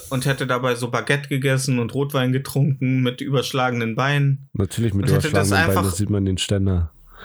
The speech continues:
Speaker 1: Ja.
Speaker 2: Ja. Ja,
Speaker 1: Ja,
Speaker 2: weiß ich
Speaker 1: beim,
Speaker 2: nicht.
Speaker 1: mein Ständer, da kann ich die Beine gar nicht mehr übereinander schlagen, du.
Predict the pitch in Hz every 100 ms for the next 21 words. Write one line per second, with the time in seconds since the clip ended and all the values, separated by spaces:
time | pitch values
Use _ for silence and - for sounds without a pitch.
0 | - 147 175 190 156 131 87 85 - -
1 | - - - - _ - - - - -
2 | - _ _ _ _ _ _ _ - 82
3 | 82 78 73 76 80 80 80 104 101 -
4 | - - 104 104 101 - 110 104 104 101
5 | 101 110 101 110 107 110 107 101 107 107
6 | 110 107 107 123 139 117 - 113 104 101
7 | 104 101